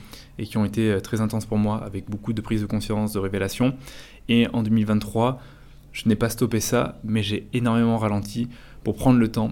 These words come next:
d'intégrer à plusieurs niveaux euh, tous les enseignements que j'avais pu recevoir, toutes les prises de conscience que j'avais eues de l'année deux mille vingt-deux,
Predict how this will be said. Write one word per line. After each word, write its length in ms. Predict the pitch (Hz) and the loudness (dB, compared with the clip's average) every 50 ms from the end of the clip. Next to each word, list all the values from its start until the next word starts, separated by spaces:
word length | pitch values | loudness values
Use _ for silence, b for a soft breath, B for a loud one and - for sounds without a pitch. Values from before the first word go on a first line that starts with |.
| 110 110 | -6 -8
d'intégrer 760 | - - 107 113 110 107 - 110 104 101 98 104 110 104 - - - - - | -10 -4 -2 0 0 2 2 0 0 2 2 2 0 0 -4 -10 -16 -16 -14
à 100 | - 104 | -14 -12
plusieurs 300 | - - 113 113 110 113 | -10 -6 -2 2 4 4
niveaux 400 | 110 104 98 107 110 117 120 B B B B B B - - | 4 4 4 4 2 2 0 B B B B B B -10 -6
euh, 480 | 110 101 101 98 95 95 95 95 95 92 | -4 -2 -2 0 -2 -2 -2 -2 -4 -4
tous 160 | - - 135 | -4 0 2
les 120 | 127 120 | 2 2
enseignements 340 | 117 104 - 117 107 107 110 | 2 0 0 0 2 2 2
que 60 | 110 | 0
j'avais 140 | 107 98 95 | 0 -2 -2
pu 140 | 87 - 107 | -2 -2 -2
recevoir, 560 | 104 104 101 - 107 95 101 101 104 - B B B B B B - | -2 -2 -2 -4 -4 -2 -2 -2 -2 -4 B B B B B B -10
toutes 140 | - 127 123 | -6 -4 -2
les 60 | 131 | -2
prises 180 | 127 - 123 113 | -2 0 0 0
de 40 | 107 | 0
conscience 320 | - 110 104 123 113 - | -2 -4 -4 -4 -4 -4
que 80 | - 104 | -2 -2
j'avais 260 | 107 101 95 101 101 | 0 0 2 2 2
eues 220 | 104 113 - - - | 2 2 0 -4 -4
de 100 | - 110 | -2 0
l'année 240 | 104 104 107 107 107 | 2 2 4 2 2
deux 60 | 104 | 2
mille 160 | 110 107 104 101 | 2 2 2 2
vingt-deux, 380 | 104 104 104 101 110 123 131 | 0 0 0 2 2 0 0